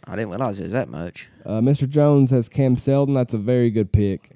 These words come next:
Speaker 2: And, uh, Josh Heupel is who they're sleeping on, knock on wood. <laughs> Um, okay, so another question.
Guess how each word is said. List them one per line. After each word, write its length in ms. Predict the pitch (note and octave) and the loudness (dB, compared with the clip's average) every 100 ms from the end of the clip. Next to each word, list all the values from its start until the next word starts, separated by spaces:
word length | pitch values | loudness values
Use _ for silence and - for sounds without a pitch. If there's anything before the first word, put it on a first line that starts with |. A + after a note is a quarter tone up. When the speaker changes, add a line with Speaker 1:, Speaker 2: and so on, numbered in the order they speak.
| - | -10
Speaker 2:
And, 460 | F2 G2+ G2+ G2+ | -6 -2 -2 -4
uh, 240 | C#2+ F#2+ G2 | -4 -6 -6
Josh 300 | A2 A2+ - | -4 -4 -4
Heupel 440 | A#2+ A#2 - G2 | -4 -4 -4 -4
is 120 | F#2+ | -4
who 100 | - | -4
they're 160 | G2+ F#2+ | -2 -2
sleeping 420 | - A2 G#2 F#2 | -4 -4 -2 -2
on, 240 | F#2 F2+ F2+ | -2 0 0
knock 240 | F#2 G2 | -2 -4
on 200 | F2+ G2 | -2 0
wood. 280 | G2+ G2 F#2+ C3+ C3+ C#3 B2 - | 0 0 -4 -4 -2 -2 -4 -8
<laughs> 60 | _ _ _ _ _ _ _ | _ _ _ _ _ _ _
Um, 480 | - A#2+ A2 G2+ G2 - | -10 -6 -6 -6 -8 -10
okay, 440 | A#2 B2 B2 A2 | -10 -6 -4 -4
so 640 | G2+ - A#2+ A2+ A2+ G#2+ F2+ _ _ _ _ _ _ _ _ _ _ _ _ _ _ _ _ _ _ _ | -6 -6 -4 -4 -4 -6 -10 _ _ _ _ _ _ _ _ _ _ _ _ _ _ _ _ _ _ _
another 220 | A2 A2+ A2 | -8 -6 -6
question. 540 | A2+ G#2+ G2 F2+ E2+ | -8 -8 -10 -12 -12